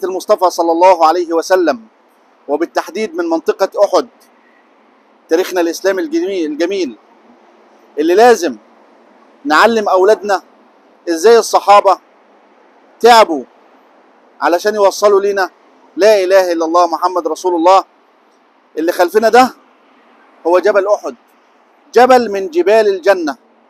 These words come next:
يقول المصطفى صلى الله عليه وسلم فيه: "إن أحد يحبنا ونحبه".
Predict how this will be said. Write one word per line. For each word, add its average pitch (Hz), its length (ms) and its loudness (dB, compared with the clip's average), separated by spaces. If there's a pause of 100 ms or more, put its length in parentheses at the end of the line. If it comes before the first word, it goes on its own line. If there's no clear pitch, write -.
(280)
يقول 165 300 -2
المصطفى 214 460 -2
صلى 180 220 -2
الله 196 300 4
عليه 190 280 0
وسلم 185 460 -2
فيه: 208 240 -12 (640)
"إن 196 140 -6
أحد 196 420 2
يحبنا 202 460 0
ونحبه". 175 560 -2